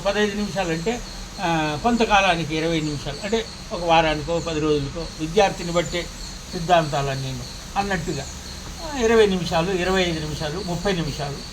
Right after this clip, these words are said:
నలభై నిమిషాలు, ఈ రీతిగా పెరిగిపోతూ వస్తుంది. పెరిగిపోతూ వస్తే ఇక వాళ్ళ అనుభవాలు అనేకంగా ఉంటాయి.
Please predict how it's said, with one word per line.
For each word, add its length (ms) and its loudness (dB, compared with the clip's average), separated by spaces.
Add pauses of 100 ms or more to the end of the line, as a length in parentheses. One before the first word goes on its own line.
(260)
నలభై 260 4
నిమిషాలు, 420 -4 (1500)
ఈ 40 0
రీతిగా 640 2 (180)
పెరిగిపోతూ 500 -2
వస్తుంది. 500 -10 (4000)
పెరిగిపోతూ 580 2
వస్తే 260 0
ఇక 240 2 (1200)
వాళ్ళ 200 6
అనుభవాలు 520 6
అనేకంగా 680 4
ఉంటాయి. 340 0